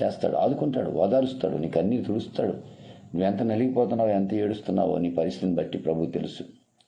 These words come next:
గమనించాలి ప్రియులారా, మనం దేవుణ్ణి బతిమాలుకోవాలి. దేవుడిని ఎప్పుడైతే నువ్వు బతిమాలుకోవడం ప్రారంభించో, దేవుడు అద్భుత కార్యాలు నీ జీవితంలో చేస్తాడు. సమాజపు అధికారి అర్థమైపోయింది తనకి, తన సమాజంలో ఉన్న అధికారం, ఈ పేరు ప్రఖ్యాతులు ఎందుకు పనికిరావని తెలిసిపోయింది,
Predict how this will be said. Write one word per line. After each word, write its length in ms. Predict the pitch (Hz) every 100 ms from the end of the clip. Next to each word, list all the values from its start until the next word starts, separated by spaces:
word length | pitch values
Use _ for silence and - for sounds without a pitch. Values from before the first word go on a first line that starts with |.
| _ _ - - - _ - -
గమనించాలి 420 | 160 165 147 131
ప్రియులారా, 360 | 95 82 76
మనం 300 | - 82 85
దేవుణ్ణి 300 | 85 107 110
బతిమాలుకోవాలి. 720 | 90 85 82 82 78 - - - - - - - - - - - - - - - - - - -
దేవుడిని 280 | 107 160 170
ఎప్పుడైతే 320 | 127 143 139
నువ్వు 200 | 131 101
బతిమాలుకోవడం 520 | 98 117 113 120 107
ప్రారంభించో, 680 | 90 85 92 104 95 - 98
దేవుడు 240 | - 92
అద్భుత 300 | 85 85 104
కార్యాలు 380 | 107 95 113 110
నీ 80 | 95
జీవితంలో 400 | 82 90 90 80
చేస్తాడు. 320 | 78 - 90
సమాజపు 320 | 101 143 160
అధికారి 520 | 120 95 90 - - - - - - - _ -
అర్థమైపోయింది 540 | 95 120 165 147 143
తనకి, 300 | 107 101 92
తన 240 | 80 90 87
సమాజంలో 440 | 92 92 110 113
ఉన్న 140 | 113 110
అధికారం, 520 | 92 95 110 110 101 - - - -
ఈ 80 |
పేరు 320 | 98 98 113 95
ప్రఖ్యాతులు 400 | 113 95 110 101
ఎందుకు 260 | 98 104
పనికిరావని 520 | 98 101 98 107 101
తెలిసిపోయింది, 760 | 95 95 - - 80 - - -